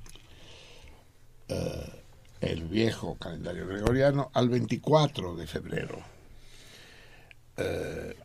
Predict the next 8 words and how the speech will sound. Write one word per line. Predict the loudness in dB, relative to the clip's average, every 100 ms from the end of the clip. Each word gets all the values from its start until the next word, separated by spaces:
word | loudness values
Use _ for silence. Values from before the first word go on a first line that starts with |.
| -20 -8
que | -2 0 2 4 4
es | 2 -2 -4 -6 -6 -4
motivo | -2 0 0 4 2
de | 2
fiesta | 2 0 0 -2 -2 0 -2
nacional | -6 -6 -4 0 0 0
por | 0 0
dos, | 0 -2 -2 -8 -10 -12